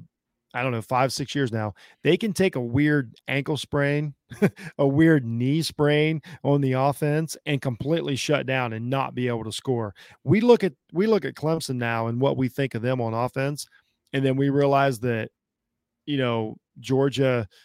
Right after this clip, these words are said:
only beat 'em by, like, a freak touchdown, and it, it starts bringing it up in your head, like, th-, they are vulnerable. And so, like, this is a game to where in the first quarter, you know, a, a guy steps the wrong way, a guy trips the wrong way, a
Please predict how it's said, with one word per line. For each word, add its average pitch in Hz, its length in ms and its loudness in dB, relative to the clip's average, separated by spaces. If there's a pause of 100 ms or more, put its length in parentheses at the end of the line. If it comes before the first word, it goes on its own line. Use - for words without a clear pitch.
(220)
only 139 240 0
beat 139 220 0
'em 135 140 0
by, 123 240 2
like, 117 320 -2
a 113 40 -6
freak - 320 -6
touchdown, 156 480 0 (600)
and 139 140 2
it, 143 160 2
it 139 180 -2
starts 151 280 0
bringing 147 280 -2
it 131 80 -2
up 135 160 -2
in 131 80 -4
your 120 100 -4
head, 135 240 2
like, 113 200 -6 (640)
th-, 160 140 -6 (340)
they 160 260 0
are 175 260 4
vulnerable. 120 760 -4 (140)
And 127 160 -4
so, 143 180 2
like, 123 360 0 (180)
this 160 260 -2
is 165 120 -6
a 160 40 -4
game 147 320 0
to 139 100 -8
where 139 140 0
in 135 60 -2
the 123 80 -4
first 143 320 -4
quarter, 131 480 0 (720)
you 131 60 -12
know, 117 240 -10 (420)
a, 147 200 -2
a - 20 -4
guy 139 240 2
steps - 400 -2
the 127 80 -6
wrong 117 260 -4
way, 110 200 -4
a 107 40 -10
guy 127 180 -4
trips - 360 -4
the - 80 -8
wrong 127 260 0
way, 120 160 -2
a 107 80 -4